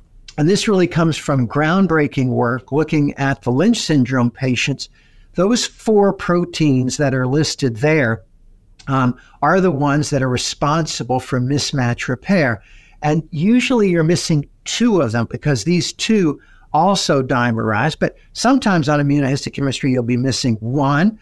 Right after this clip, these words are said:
You can acquire this problem. In other words, you don't have to blame your parents for it. You can just pick it up along the way, or it can be inherited. There are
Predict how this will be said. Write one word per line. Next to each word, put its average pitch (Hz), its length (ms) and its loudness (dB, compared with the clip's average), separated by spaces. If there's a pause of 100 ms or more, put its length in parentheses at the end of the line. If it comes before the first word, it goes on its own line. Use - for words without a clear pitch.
(240)
You 185 120 0
can 175 280 2
acquire 139 960 -2
this 185 240 0
problem. 185 560 0
In 143 100 2
other 147 160 0
words, 147 240 0
you 123 60 -6
don't 147 160 2
have 147 240 0
to 170 80 0
blame 151 300 2
your 147 100 0
parents 147 580 -2 (340)
for 170 340 2
it. - 120 -2
You 123 120 -2
can 135 340 0
just - 380 -2
pick - 200 -2
it 143 120 4
up 143 180 -2
along 123 360 0
the 123 100 -2
way, 147 500 0 (340)
or 165 400 2
it 143 160 -4
can 139 320 0
be 123 380 -2
inherited. 123 880 0 (380)
There 156 160 0
are 156 100 -2